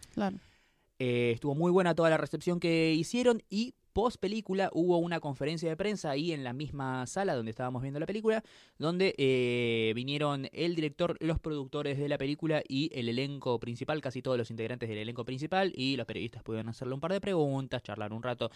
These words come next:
Speaker 2: Estuvo muy, muy interesante conocer cómo fue la, mm, el proceso de creación de la película, cómo llegaron a esa idea, cómo fueron, eh, cómo fue la selección, o sea, porque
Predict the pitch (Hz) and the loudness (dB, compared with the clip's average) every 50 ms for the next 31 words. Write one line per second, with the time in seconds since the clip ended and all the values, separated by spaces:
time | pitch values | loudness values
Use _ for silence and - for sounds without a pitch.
0 | - - - - - 135 - 160 156 147 147 147 151 147 143 139 135 131 127 139 | -12 -20 -20 -10 -10 -6 -2 -2 -2 0 0 -2 0 0 0 0 -2 -2 -4 -4
1 | 143 143 135 135 127 127 139 135 131 123 123 123 - 143 123 - - 127 135 127 | -4 -4 -2 -2 -4 -2 -2 -2 -2 -2 -4 -2 -2 -4 -2 -2 -2 -2 -2 -4
2 | - - 135 135 131 - 131 120 117 113 113 113 110 110 110 104 104 104 107 107 | 0 0 0 0 0 -2 -6 -6 -4 -2 -2 -2 -2 -2 -4 -4 -6 -6 -8 -8
3 | 104 101 95 92 104 _ _ _ _ - - - - - - - _ _ - 123 | -8 -8 -10 -12 -16 _ _ _ _ -20 -20 -20 -20 -20 -20 -20 _ _ -8 -8
4 | 113 104 - 113 120 131 - 143 127 120 113 110 107 107 85 - - - 117 113 | 0 0 0 0 0 -2 0 2 4 4 6 4 4 2 0 -2 -4 -4 -4 -4
5 | - - 143 139 131 123 - 131 135 147 147 143 135 131 127 123 127 120 - 127 | -2 -2 0 0 0 0 0 0 -2 0 0 0 0 0 0 -2 -4 -2 0 -2
6 | 127 127 127 131 127 - - 117 123 127 139 147 147 143 135 156 165 180 170 - | 0 0 0 -2 -4 -4 -2 0 2 4 6 6 6 4 2 2 0 -2 -2 2
7 | - 175 185 180 185 175 - - 98 92 120 113 - - 151 160 156 185 185 165 | 2 2 2 2 -2 -4 -6 -6 -4 -2 -2 -2 -2 -2 -2 -2 0 -2 -2 -2
8 | - 135 127 127 - - - 151 151 165 185 - - 127 113 - 135 120 117 - | -2 -4 -4 -4 -6 -4 0 0 2 2 0 -2 -4 -8 -4 -2 0 0 0 0
9 | - _ - - - - - - - - _ - _ _ 117 113 110 - 123 120 | -2 _ -20 -20 -20 -20 -20 -20 -20 -20 _ -20 _ _ 0 0 2 2 4 4
10 | 120 113 - | 4 2 2